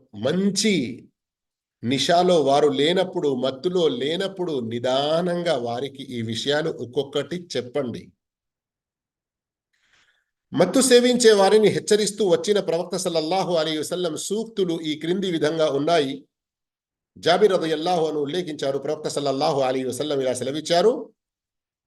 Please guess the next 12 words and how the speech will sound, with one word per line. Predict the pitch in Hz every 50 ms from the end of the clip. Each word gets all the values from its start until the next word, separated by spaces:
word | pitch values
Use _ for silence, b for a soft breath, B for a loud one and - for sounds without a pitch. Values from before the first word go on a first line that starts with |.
| _ - -
హదీత్ | 127 123 143 143 - - -
అనువాదం | 131 131 131 139 139 135
తెలుపుతున్నాను. | 120 - 123 120 123 120 131 131 135 135 151 190 254 - - - _ _ _ _ _ _ _ _ _ _ _ -
"మత్తు | 101 110 151 - - - - 208
సేవిస్తూ | 185 196 196 196 208 214 202 208 - - 208
ఉండే | 202 185 190 190 190 196 190
వానికి | 180 170 175 190 208 202 - - 196 196 170 - - - -
తీనతుల్ | 175 190 202 208 208 202 202 196 190 180
ఖబాల్ | - - - 165 165 175 175 185 202 208 214 208 185 - -
త్రాగిస్తానని | 165 170 180 185 202 208 180 - - 190 180 175 165 160 165 175 185 196 190 - -
అల్లాహ్ | 156 160 151 147 143 147 143 147 151 160 165 175 180 185 196 208 220 233 196 - - - - 107
నిశ్చయించాడు." | 113 127 143 151 - - - 147 - - 185 185 175 151 143 131 123 117 117 117 120 113 107 104 107 104 113 127 127 123 120 107 92 87 90